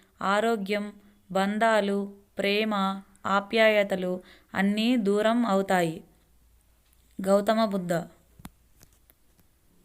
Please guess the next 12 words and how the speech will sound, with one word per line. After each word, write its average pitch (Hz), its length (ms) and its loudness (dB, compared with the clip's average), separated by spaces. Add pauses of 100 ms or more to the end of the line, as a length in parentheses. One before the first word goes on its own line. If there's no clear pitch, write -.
(920)
ఎన్నడూ 226 520 2 (200)
ఈ 233 40 0 (120)
ప్రపంచంలో 220 720 0 (540)
ద్వేషాన్ని 240 760 2
ద్వేషంతో 226 600 0 (240)
ఆపలేము. 196 560 0 (520)
ద్వేషించకుంటే 226 1000 0 (560)
మాత్రం 202 420 0 (440)
ద్వేషాన్ని 220 680 0
నివారించగలం. 202 880 0 (540)
ఇది 220 200 0 (520)
ఎప్పటికీ 220 540 -4